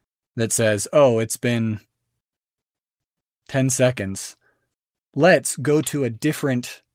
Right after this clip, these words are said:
U R L and let's get the latest weather." And so what it does is behind the scene, it types in a U R L and presses enter,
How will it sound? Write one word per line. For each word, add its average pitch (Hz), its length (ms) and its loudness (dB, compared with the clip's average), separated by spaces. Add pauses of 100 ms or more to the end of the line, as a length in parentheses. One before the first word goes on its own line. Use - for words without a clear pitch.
(220)
U 127 260 0
R 117 200 2
L 107 360 -6 (920)
and 123 160 0
let's 131 220 2
get 131 280 0
the 113 120 -4
latest 110 500 -2
weather." 92 420 -12 (560)
And 123 140 0
so 131 140 2
what 143 160 6
it 127 120 2
does 123 400 4
is 101 120 -8
behind 131 360 -4
the 120 80 -2
scene, 123 400 -2
it 123 140 -2
types 139 320 2
in 135 140 6
a - 20 6
U 120 200 4
R 135 180 6
L 104 280 0 (720)
and 113 400 0 (140)
presses 135 320 0
enter, 120 480 0